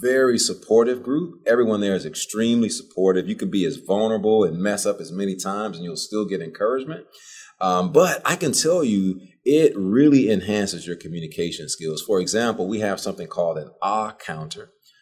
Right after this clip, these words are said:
So every time you say, "ah," "um," "restart," there's one person in the meeting who counts every time,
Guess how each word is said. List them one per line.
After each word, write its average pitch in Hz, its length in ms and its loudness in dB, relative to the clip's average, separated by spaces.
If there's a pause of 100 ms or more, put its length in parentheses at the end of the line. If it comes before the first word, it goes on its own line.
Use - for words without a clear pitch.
(100)
So - 140 -4
every 127 220 6
time 120 260 2
you 113 60 2
say, 85 340 -2
"ah," 123 680 2
"um," 123 520 2
"restart," 123 640 4 (180)
there's 101 160 4
one 151 280 4
person 147 340 4
in 120 60 0
the 107 80 0
meeting 113 380 2
who 98 200 -2
counts 117 540 0 (120)
every 104 260 0
time, 117 440 -4